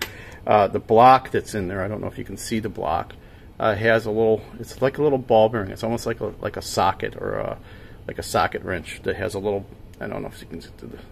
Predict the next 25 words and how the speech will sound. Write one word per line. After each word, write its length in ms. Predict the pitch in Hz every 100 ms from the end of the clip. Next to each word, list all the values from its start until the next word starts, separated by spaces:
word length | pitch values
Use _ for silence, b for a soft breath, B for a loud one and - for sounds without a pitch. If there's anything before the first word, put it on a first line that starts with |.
| -
the 80 | -
phone 300 | - 113 87
would 100 | 82
actually 340 | 85 - -
show 400 | - - 110 104
this, 420 | - - - - - -
um, 280 | - - -
in 160 | -
there, 260 | 71 78 - - - B B B B B -
but 180 | - -
it's 180 | - 110
a 40 |
little 220 | 104 104
sock, 440 | - - 92 95 -
it's 120 | -
a 60 |
little 260 | 107 104 98 - -
ball 240 | - 107 98
bearing, 320 | 107 90 92
a 60 | -
spring-loaded 580 | - 113 104 98 92
ball 220 | - 104 98
bearing. 260 | 95 90
And 100 | 95
really, 300 | 123 143 120